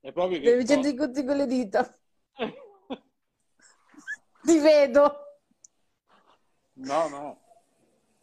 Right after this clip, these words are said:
Speaker 2: Oh, ma sto cercando di fare una cosa da Uber Eats, mi ha buttato fuori anche da Uber Eats. Ma perché? Cioè, la tecnologia in questo momento mi odia. Allora, visualizza il locale.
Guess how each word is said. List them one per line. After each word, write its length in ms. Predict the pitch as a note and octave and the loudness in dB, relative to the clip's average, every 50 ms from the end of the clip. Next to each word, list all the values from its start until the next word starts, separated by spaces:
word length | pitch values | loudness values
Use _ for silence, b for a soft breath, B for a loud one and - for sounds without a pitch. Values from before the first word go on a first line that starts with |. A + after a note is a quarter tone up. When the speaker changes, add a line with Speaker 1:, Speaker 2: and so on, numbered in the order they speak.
| _ _ b b b b b b - | _ _ b b b b b b 2
Speaker 2:
Oh, 140 | C#4 C#4+ A#3 | 2 4 4
ma 120 | A#3+ A#3 | 2 0
sto 160 | A3+ - E4+ | 0 -2 -4
cercando 440 | E4+ F#4 F#4 F4 - C#4 A#3 G#3+ G#3 | -2 -4 -6 -4 -2 -2 -2 -2 -4
di 80 | G#3 A#3+ | -6 -6
fare 240 | - - A3+ A3 A3+ | -4 -2 -2 -2 -2
una 160 | A3 B3+ C4 | -4 -6 -6
cosa 260 | - E4 F4 F#4 G4 | -4 -4 -4 -2 0
da 100 | D#4+ C#4 | 2 2
Uber 320 | A#3 B3 G#3 G3 A3+ A3+ B3 | 2 2 0 0 -2 -2 -2
Eats, 260 | C#4+ D#4 D4+ - - | -4 -8 -10 -14 -14
mi 100 | A#3+ A3 | -12 -12
ha 60 | G#3 | -10
buttato 340 | G#3+ A3+ A3 B3 B3 B3+ B3 | -10 -6 -6 -6 -6 -6 -10
fuori 260 | - C#4+ D4 D#4 D4 | -8 -6 -4 -4 -4
anche 260 | B3+ B3+ B3 - D#4 | -6 -8 -8 -8 -4
da 100 | C4 A3 | -4 -4
Uber 280 | G#3+ A3+ G3 A3+ A3+ G#3 | -4 -2 -2 -2 -4 -4
Eats. 480 | G3 E3 _ _ - - G3 G#3 G#3+ - _ _ _ _ _ _ _ _ _ _ _ _ _ _ _ _ _ _ _ _ _ _ _ _ _ _ _ _ _ _ _ _ _ | -6 -12 _ _ -20 -14 -12 -12 -12 -14 _ _ _ _ _ _ _ _ _ _ _ _ _ _ _ _ _ _ _ _ _ _ _ _ _ _ _ _ _ _ _ _ _
Ma 140 | A#3 C4 B3+ | -8 -8 -4
perché? 640 | A#3 F#4 G#4 - - - - E3 E3 - _ _ _ _ _ _ _ _ _ _ _ _ _ _ _ _ _ _ _ _ _ _ _ _ _ | -2 -4 -4 -4 -6 -6 -6 -6 -6 -8 _ _ _ _ _ _ _ _ _ _ _ _ _ _ _ _ _ _ _ _ _ _ _ _ _
Cioè, 160 | _ - D4 D4 | _ -8 -6 -4
la 120 | D#4 D#4 | -4 -4
tecnologia 540 | D#4 F4 E4+ - F4+ E4+ F4+ F#4 D4+ D#4 G4 | -4 -6 -8 -10 -12 -12 -12 -12 -10 -8 -8
in 100 | D#4 G#3+ | -6 -4
questo 260 | A3+ A#3 - - A#3+ | -4 -6 -6 -8 -10
momento 400 | B3+ C#4 E4 E4+ B3 - A3 G3+ | -10 -8 -8 -8 -8 -8 -8 -8
mi 120 | G#3 A3 | -6 -6
odia. 320 | G3 D#3+ D3+ D3+ E3 - - | -4 -4 -4 -6 -8 -8 -8
Allora, 280 | - G#3+ F3 D#3+ D#3+ E3+ | -6 -6 -6 -6 -6 -6
visualizza 520 | G3 A#3 G3+ A3+ C#4 C#4+ E4+ D4+ G3+ G#3+ | -6 -6 -4 -4 -4 -4 -4 -4 -4 -4
il 40 | G#3 | -4
locale. 640 | G3+ G3 G3+ - - C3+ C#3+ D#3 D#3+ E3 E3+ _ | -4 -6 -6 -8 -8 -6 -6 -6 -6 -8 -10 _